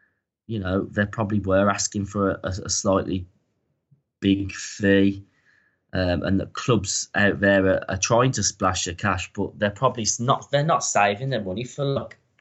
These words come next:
a left back. I mean, as much as, as much as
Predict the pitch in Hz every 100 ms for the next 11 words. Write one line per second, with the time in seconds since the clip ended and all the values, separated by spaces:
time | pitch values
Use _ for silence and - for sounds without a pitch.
0 | - 98 90 87 - 127 135 - - _
1 | _ _ _ _ _ _ 113 120 123 120
2 | 143 143 147 123 - 123 120 131 - -
3 | 117 107 -